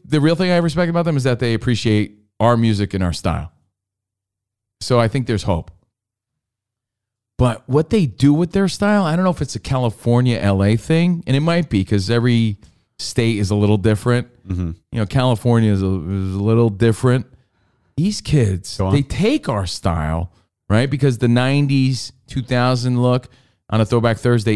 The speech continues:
Speaker 1: is very much back. When you really examine it, here in L A, I can't speak for everywhere, they look like hobos.
Speaker 2: Yeah.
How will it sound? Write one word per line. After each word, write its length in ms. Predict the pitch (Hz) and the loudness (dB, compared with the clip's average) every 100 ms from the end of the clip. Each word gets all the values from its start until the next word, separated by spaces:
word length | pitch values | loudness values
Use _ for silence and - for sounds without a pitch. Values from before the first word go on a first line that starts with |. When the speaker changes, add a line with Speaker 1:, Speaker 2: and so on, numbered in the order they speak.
| 85 | 2
Speaker 1:
is 340 | 123 131 123 | 2 2 -2
very 260 | 98 117 123 | 0 2 2
much 240 | 117 104 - | 0 -2 -2
back. 340 | 113 135 156 - _ _ _ _ _ _ _ - | 0 -2 -6 -14 _ _ _ _ _ _ _ -2
When 140 | 139 | 2
you 120 | 139 | 2
really 600 | 123 139 202 233 233 208 135 | 2 2 4 2 2 0 -2
examine 480 | 110 98 143 139 110 | -2 -2 0 2 0
it, 80 | |
here 300 | 104 165 226 | 0 2 2
in 60 | 240 | 2
L 200 | 240 233 | 4 2
A, 200 | 156 107 | 2 2
I 100 | 107 | 0
can't 220 | - 160 | 0 -2
speak 260 | - 180 170 | -2 -2 0
for 120 | 175 | 0
everywhere, 540 | 190 143 95 85 90 - _ _ _ _ _ _ _ _ _ _ | 2 2 2 0 -2 -8 _ _ _ _ _ _ _ _ _ _
they 440 | - 135 160 175 170 | 0 2 4 2 -2
look 440 | 117 123 123 127 - _ | -2 2 2 0 -12 _
like 180 | 107 92 | -2 -2
hobos. 800 | 80 104 123 104 78 76 - - _ - | -2 0 2 2 -2 -6 -10 -16 _ -14
Speaker 2:
Yeah. 180 | 76 | -12